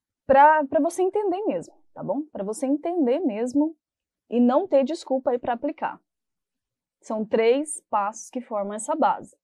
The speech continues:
tá? Três passos bem importantes. E você vai ver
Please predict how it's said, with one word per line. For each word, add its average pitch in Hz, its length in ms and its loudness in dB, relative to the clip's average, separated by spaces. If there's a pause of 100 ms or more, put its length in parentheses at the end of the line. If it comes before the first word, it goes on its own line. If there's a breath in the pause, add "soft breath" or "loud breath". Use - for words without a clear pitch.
tá? 214 240 -10 (420)
Três 240 480 -4 (160)
passos 208 540 -6
bem 202 280 -2
importantes. 208 760 -4 (640)
E 196 60 -6
você 226 240 -4
vai 254 180 2
ver 202 280 -6